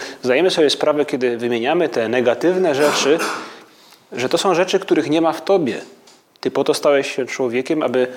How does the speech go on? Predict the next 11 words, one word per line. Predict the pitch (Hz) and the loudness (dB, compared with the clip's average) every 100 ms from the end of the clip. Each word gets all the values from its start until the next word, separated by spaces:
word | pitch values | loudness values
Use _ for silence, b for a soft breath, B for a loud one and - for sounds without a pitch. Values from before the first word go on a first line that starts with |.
| B B - | B B -6
pokazać | 120 139 165 175 160 | -2 0 2 2 2
nam | 135 | 0
jakby | 120 117 120 110 - | 0 0 0 0 -2
doskonałe | 123 123 139 131 123 | -2 0 0 2 2
człowieczeństwo, | 113 120 107 104 - 247 - - 113 | 2 -2 -2 0 0 -2 -2 -6 -4
jak | 110 | -2
doskonale | 110 - 135 131 156 135 | -2 -2 -2 0 2 2
żyć | 120 139 139 | 0 -2 0
jak | 120 | -4
człowiek. | - 120 110 95 87 | -2 0 2 0 -4
I, | - | -4